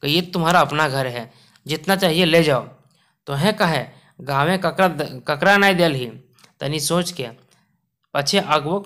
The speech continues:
कुछ बाकी हो ना, ठीक है, तुम ही क्यों, गाँव में किसको नहीं दिए हैं?" थोड़ा सोचता है, बोलता है, "अच्छा,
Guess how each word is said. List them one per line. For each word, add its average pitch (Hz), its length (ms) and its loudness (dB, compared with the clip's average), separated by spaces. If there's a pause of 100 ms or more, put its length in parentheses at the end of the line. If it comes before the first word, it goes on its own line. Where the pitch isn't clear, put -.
(220)
कुछ 147 120 -10
बाकी 143 320 0
हो 165 140 2
ना, 254 160 -4 (920)
ठीक 180 140 -4
है, 127 100 -4 (880)
तुम 170 140 2
ही 240 120 4
क्यों, 180 240 -2 (240)
गाँव 156 240 4
में 190 120 -2
किसको 190 300 0
नहीं 220 200 6
दिए 131 200 0
हैं?" 120 240 -14 (340)
थोड़ा 160 180 2
सोचता - 400 -2
है, 196 80 2
बोलता 165 280 -4
है, 196 180 -6 (360)
"अच्छा, 185 280 -2